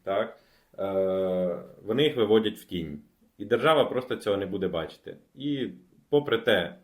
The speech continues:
е, ніхто ці обмеження там не знімає. М, і всі розуміють, що люди також дуже добре до цього всього адаптуються. Ні для кого це не буде якоюсь там великою трагедією, але це буде великою трагедією для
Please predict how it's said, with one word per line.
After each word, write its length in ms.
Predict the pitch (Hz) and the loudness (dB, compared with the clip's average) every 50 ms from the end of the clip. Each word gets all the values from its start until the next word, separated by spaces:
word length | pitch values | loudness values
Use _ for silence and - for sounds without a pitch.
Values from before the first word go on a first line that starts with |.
| - - | -12 -8
е, 400 | 92 92 92 92 92 90 90 90 | -4 -2 -2 0 0 0 0 0
ніхто 500 | 95 104 107 - - 117 98 87 82 85 85 | -2 -4 -4 0 0 2 2 2 0 -2 -4
ці 120 | - 104 | -2 -2
обмеження 440 | 101 92 104 104 98 87 92 92 90 | -2 0 0 -2 -2 -2 -4 -8 -6
там 200 | 90 95 92 92 | -6 -4 -4 -2
не 120 | 101 107 98 | -2 -2 -2
знімає. 560 | 95 101 104 123 151 175 190 185 185 185 - - - - - _ _ _ _ _ - | -2 -4 -4 -2 -2 -2 -2 -4 -6 -8 -12 -18 -20 -20 -20 _ _ _ _ _ -8
М, 400 | 110 101 95 92 92 90 87 85 - - - - - | -8 -6 -4 -4 -4 -4 -4 -6 -10 -14 -16 -16 -10
і 80 | - 110 | -10 -8
всі 180 | 110 - 147 | -2 2 2
розуміють, 440 | 147 131 117 107 113 123 123 113 110 | 4 4 4 2 2 0 0 -2 -4
що 120 | - - | -6 -6
люди 260 | 107 127 143 143 113 101 | -4 -4 0 0 0 0
також 320 | - 98 - 131 117 101 | 0 0 0 0 0 0
дуже 240 | 95 120 117 107 101 | 0 -2 0 0 2
добре 260 | - 110 104 95 95 | 2 2 2 2 -2
до 120 | 90 90 | -2 -4
цього 220 | 90 92 - 101 95 | -6 -4 -2 -2 -2
всього 300 | 95 - - 104 95 92 | -4 -4 -6 -6 -4 -4
адаптуються. 680 | 92 92 101 98 - - 185 190 185 175 - - 135 127 - | -4 -4 -4 -6 -6 -4 -4 -4 -4 -4 -6 -10 -12 -12 -8
Ні 140 | 117 110 110 | -6 -4 -2
для 100 | 107 113 | 0 0
кого 280 | 107 131 131 104 95 90 | 0 2 2 2 2 2
це 160 | 92 - 98 | -2 -4 -8
не 100 | 92 92 | -8 -8
буде 240 | 92 95 92 87 85 | -6 -6 -4 -4 -4
якоюсь 360 | 85 82 - 87 85 82 - | -4 -4 -4 -6 -6 -6 -8
там 180 | - 87 85 82 82 _ _ _ _ _ _ _ - | -12 -14 -14 -14 -16 _ _ _ _ _ _ _ -4
великою 480 | 95 101 107 107 107 - - 95 92 | 2 4 4 4 4 2 0 -2 -2
трагедією, 680 | 92 - 110 127 165 170 165 147 135 123 113 107 104 - | 0 -2 0 2 2 0 0 -2 -4 -2 -2 -2 -4 -4
але 320 | - 98 104 120 131 135 117 | -6 -2 0 2 2 2 2
це 160 | - - 107 | 0 -4 -6
буде 160 | 98 95 101 | -4 -2 -2
великою 400 | 95 98 104 120 120 - 104 92 | 0 0 0 -2 -2 -2 -6 -4
трагедією 520 | 90 92 90 98 104 98 95 95 92 90 90 | -4 -4 -2 -2 -4 -4 -4 -6 -6 -6 -6
для 340 | 90 92 101 104 110 110 | -4 -2 -2 -2 -2 -4